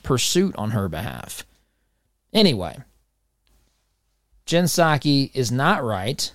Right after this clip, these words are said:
Thirty-six percent of Americans, not eighty percent, want to see this spending bill passed, according to polling anyway.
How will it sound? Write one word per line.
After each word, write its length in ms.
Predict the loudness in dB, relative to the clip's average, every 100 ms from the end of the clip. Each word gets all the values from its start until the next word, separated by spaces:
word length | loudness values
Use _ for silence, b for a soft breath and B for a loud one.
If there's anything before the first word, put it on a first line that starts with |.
| _
Thirty-six 640 | -2 2 2 2 -2 -2
percent 340 | -2 0 0
of 80 | 2
Americans, 680 | 2 0 0 0 0 0 0
not 360 | 0 2 0 0
eighty 280 | 2 2 2
percent, 560 | -2 -2 -2 -6 -6
want 140 | -4 -2
to 100 | -2
see 140 | 0
this 200 | 0 0
spending 500 | -2 2 2 4 2
bill 200 | 0 -2
passed, 460 | -2 -4 -4 -4 -6
according 340 | -4 -2 -2
to 80 | -4
polling 460 | 4 6 8 4
anyway. 480 | 2 -4 -6 -8 -10